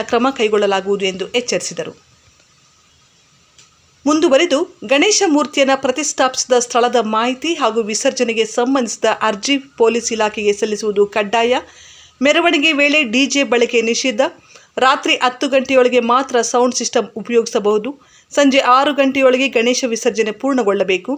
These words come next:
ಶಾಂತಿ ಸೌಹಾರ್ದತೆಗೆ ಹೆಸರಾಗಿರುವ ಮುಳುಬಾಗಿಲಿನಲ್ಲಿ ಯಾರೂ ಗಲಭೆಗೆ ಆಸ್ಪದ ನೀಡಬಾರದು. ಸರ್ಕಾರದ ನಿಯಮ ಪಾಲನೆ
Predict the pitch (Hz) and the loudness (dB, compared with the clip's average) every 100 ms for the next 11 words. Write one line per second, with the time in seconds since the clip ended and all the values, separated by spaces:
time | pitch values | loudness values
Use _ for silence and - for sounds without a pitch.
0 | - - - - _ - 330 330 370 359 | -8 -20 -20 -20 _ -4 0 2 2 2
1 | 339 285 285 254 269 269 262 240 - 262 | 2 0 0 0 0 0 -2 -2 -2 -2
2 | 254 247 240 247 220 240 240 233 240 233 | 0 -2 2 2 2 2 2 0 0 -2
3 | 294 262 - 214 214 254 262 220 220 208 | -2 -2 -4 0 0 0 0 0 0 -2
4 | 208 - 208 - 277 240 196 175 175 170 | -2 -2 -4 -2 -2 -2 -4 -6 -6 -6
5 | 175 262 - - - - 302 285 - 311 | -8 -10 -12 -20 -20 -6 0 0 0 0
6 | 254 214 240 269 277 233 226 226 | 2 2 2 2 0 0 0 -2